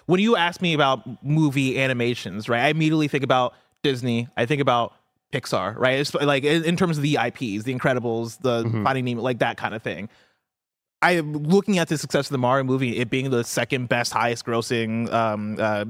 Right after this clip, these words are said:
Speaker 1: animated movie of all time, or, like, the fastest grossing, whatever they used, I could see a case where it's, "Oh, I'm thinking about Toy Story,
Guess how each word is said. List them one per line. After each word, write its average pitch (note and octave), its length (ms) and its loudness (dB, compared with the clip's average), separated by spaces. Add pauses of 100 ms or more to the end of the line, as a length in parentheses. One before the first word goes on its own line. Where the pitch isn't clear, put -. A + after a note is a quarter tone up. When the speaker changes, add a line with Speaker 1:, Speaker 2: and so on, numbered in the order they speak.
Speaker 1:
animated B2 400 0
movie A#2 240 0
of A2 80 -2
all G#2+ 140 -4
time, A#2 240 -2
or, A#2 40 0
like, A2 140 -2
the A2+ 80 -10
fastest G#2+ 380 -6
grossing, A#2+ 260 -2
whatever A2+ 180 0
they B2 80 -2
used, B2+ 240 -2 (1000)
I C#4 100 4
could D#4+ 160 -4
see D#4+ 140 0
a A3+ 40 0
case C4+ 240 0
where E3+ 100 4
it's, - 220 -4 (240)
"Oh, F3 120 6
I'm D#3+ 120 0
thinking E3+ 200 0
about C#3 320 2
Toy E3 180 2
Story, F3+ 420 0